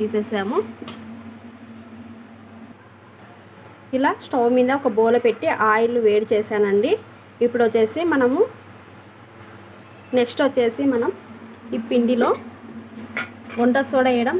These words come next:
మర్చిపోయాం కదా. ఇప్పుడు నెక్స్ట్ వచ్చేసి మనం ఈ పిండిలో వంట సోడా వేసుకుందాము. నేను వచ్చేసి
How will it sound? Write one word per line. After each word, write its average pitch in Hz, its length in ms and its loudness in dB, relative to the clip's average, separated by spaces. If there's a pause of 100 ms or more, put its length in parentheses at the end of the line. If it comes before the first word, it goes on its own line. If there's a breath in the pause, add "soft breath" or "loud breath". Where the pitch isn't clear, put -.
మర్చిపోయాం 226 540 -4
కదా. 208 140 -6 (1800)
ఇప్పుడు 233 240 2
నెక్స్ట్ 226 280 -2
వచ్చేసి 233 340 -2 (540)
మనం 254 160 2 (100)
ఈ - 100 2
పిండిలో 240 260 0 (100)
వంట 247 260 0
సోడా 233 200 0 (100)
వేసుకుందాము. 226 580 0 (1800)
నేను 240 200 0
వచ్చేసి 254 320 -4